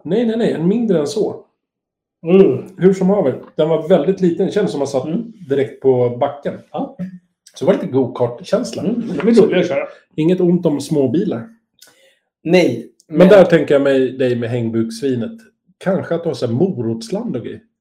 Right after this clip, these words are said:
Speaker 2: Ja, för de gillar ju det.
Speaker 1: Ja, och även
Speaker 2: De
Speaker 1: du.
Speaker 2: äter ju morötter.
Speaker 1: Jag tror även du skulle kunna
Speaker 2: Nej,
Speaker 1: se
Speaker 2: jag
Speaker 1: må
Speaker 2: kan
Speaker 1: bra
Speaker 2: ju
Speaker 1: av det. Torkar av den, tar upp den från backen, så torkar av lite på brallan, så
Speaker 2: Jag gillar ju pickla grönsaker, så det skulle passa mig.
Speaker 1: Ja, ja, ja. Ja, det gör du. Det gör jag
Speaker 2: Ja,
Speaker 1: också.
Speaker 2: ja.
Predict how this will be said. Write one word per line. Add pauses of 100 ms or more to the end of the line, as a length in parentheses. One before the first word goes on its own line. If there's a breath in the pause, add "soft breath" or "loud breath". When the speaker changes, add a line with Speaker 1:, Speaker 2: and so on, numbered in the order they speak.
(760)
Speaker 2:
Ja,
för
de
gillar
ju
det. (460)
Speaker 1:
Ja,
och
även
Speaker 2:
De
Speaker 1:
du.
Speaker 2:
äter
ju
morötter.
Speaker 1:
Jag
tror
även
du
skulle
kunna
Speaker 2:
Nej,
Speaker 1:
se
Speaker 2:
jag
Speaker 1:
må
Speaker 2:
kan
Speaker 1:
bra
Speaker 2:
ju
Speaker 1:
av
det. (800)
Torkar
av
den,
tar
upp
den
från
backen,
så
torkar
av
lite
på
brallan,
så (540)
Speaker 2:
Jag
gillar
ju
pickla
grönsaker,
så
det
skulle
passa
mig.
Speaker 1:
Ja,
ja,
ja.
Ja,
det
gör
du.
Det
gör
jag
Speaker 2:
Ja,
Speaker 1:
också.
Speaker 2:
ja.